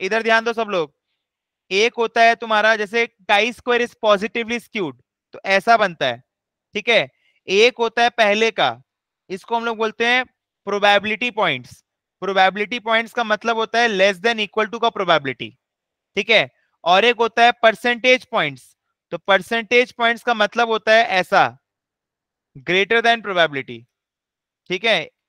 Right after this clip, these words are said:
greater than probability। प्रोबेबिलिटी पॉइंट्स का मतलब होता है less than equal to probabilities and percentage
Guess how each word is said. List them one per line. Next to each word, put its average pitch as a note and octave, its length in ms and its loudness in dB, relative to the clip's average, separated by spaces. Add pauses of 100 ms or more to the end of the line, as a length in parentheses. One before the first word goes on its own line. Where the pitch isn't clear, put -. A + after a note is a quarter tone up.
(220)
greater E3 300 -2
than A3+ 160 2
probability। D#3 580 -2 (360)
प्रोबेबिलिटी F#3+ 560 0
पॉइंट्स A3+ 320 -2
का A#3 100 0
मतलब A3 280 0
होता A#3 160 -2
है G#3+ 60 0
less F#3+ 200 4
than A3+ 180 -4
equal A#3 200 -4
to A#3 60 -8
probabilities A3 600 -2 (320)
and E3+ 240 -4
percentage G#3 500 0